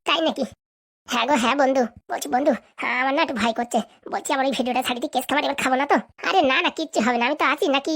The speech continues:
বলছি কি বন্ধু, তোমার দেখে প্রথম যা ভাবিছিলাম না, যে তুমি একটু, হুম, মোটামুটি বুদ্ধি কম আছে, কিন্তু এখন যা দেখতেছি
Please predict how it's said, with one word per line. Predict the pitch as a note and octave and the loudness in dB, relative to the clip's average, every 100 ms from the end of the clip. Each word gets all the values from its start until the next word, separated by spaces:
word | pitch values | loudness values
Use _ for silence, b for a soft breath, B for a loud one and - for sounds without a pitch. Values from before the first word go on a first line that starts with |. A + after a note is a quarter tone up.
| B3+ - - | -2 -4 -10
বলছি | - - | -10 -4
কি | D4 | 0
বন্ধু, | D4 E4+ | 2 2
তোমার | C4+ D4+ | 0 -2
দেখে | D4 | -2
প্রথম | D4+ D4+ D#4+ | -2 0 0
যা | D4+ | 0
ভাবিছিলাম | C4+ C4+ F4 G#4 | 0 2 2 4
না, | C4 b b - | 0 b b -4
যে | D4+ | -2
তুমি | D#4+ | -2
একটু, | D#4+ E4+ - | 0 -2 -2
হুম, | - F4 E4 | -2 2 2
মোটামুটি | D#4+ D#4 D#4 | 2 0 0
বুদ্ধি | D#4+ D4+ D4 | -2 0 2
কম | D4+ C#4+ | 2 2
আছে, | C#4+ C4+ - b | 2 0 -4 b
কিন্তু | - D4 | -6 -2
এখন | C#4+ D#4+ | -2 0
যা | E4+ | -2
দেখতেছি | D4 E4+ G4+ G4 | 0 0 2 2